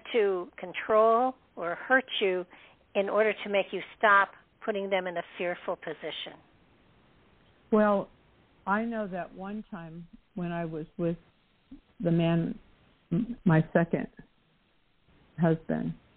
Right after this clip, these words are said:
Speaker 2: I was in the
Speaker 1: Uh-huh.
Speaker 2: bathroom just painting my toenails. <laughs> That's all I was doing. And he came at me with a three fifty-seven and put it to my head, and I was doing zero, nothing,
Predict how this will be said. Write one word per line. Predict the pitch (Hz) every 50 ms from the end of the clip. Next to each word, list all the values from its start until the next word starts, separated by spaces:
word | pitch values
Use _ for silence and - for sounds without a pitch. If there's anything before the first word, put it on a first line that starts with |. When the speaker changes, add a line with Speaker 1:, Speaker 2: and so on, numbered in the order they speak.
| _ _ _ _ _ _ -
Speaker 2:
I | 240
was | 262 269 247
in | 262 240 226
the | 208
Speaker 1:
Uh-huh. | 165 -
Speaker 2:
bathroom | 170 170 185 190 165 196 180 165 -
just | 160 165 _ _
painting | - 175 175 180 175 170
my | 156 - 165 - -
toenails. | - 156 160 170 170 147 139 143 - - 160 - _ _
<laughs> | - - 143 143 - - - _ _ _ _ _ _ _ - -
That's | - 220 - -
all | 240 240 -
I | - 214 202 -
was | 175 160 - _ - - -
doing. | - 202 - - - 170 - _ _ _ _ _ _ _ _ _ _ _ _ _ _ -
And | 185 190 214
he | 240 254 247
came | - 277 240 208 190
at | 175 165 - -
me | 180 180
with | 175 175 175 - -
a | 185 - _
three | 196 190 196 -
fifty-seven | - 214 - - 226 214 - - 233 240 269 226 185 156 147
and | 151 160 -
put | - 185
it | 180 - - -
to | - 175
my | 170 165 170
head, | 190 208 208 185 165
and | 165 160 165 165
I | 175
was | 175 170 170 -
doing | 190 170 170 165 160 147 -
zero, | 175 175 170 156 156 - - - - _ _ _ _ _ _ _ -
nothing, | 175 165 170 170 170 170 - - 156 135 - - 156